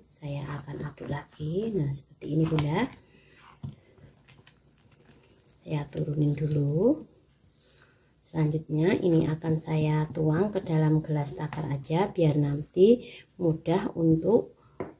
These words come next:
kita tuang ke dalam cetakan.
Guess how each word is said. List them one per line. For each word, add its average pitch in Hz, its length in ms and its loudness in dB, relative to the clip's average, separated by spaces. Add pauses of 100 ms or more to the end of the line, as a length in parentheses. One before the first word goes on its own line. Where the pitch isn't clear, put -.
kita 151 500 -4 (320)
tuang 165 460 0
ke 160 160 2 (840)
dalam 156 380 0
cetakan. 151 800 -4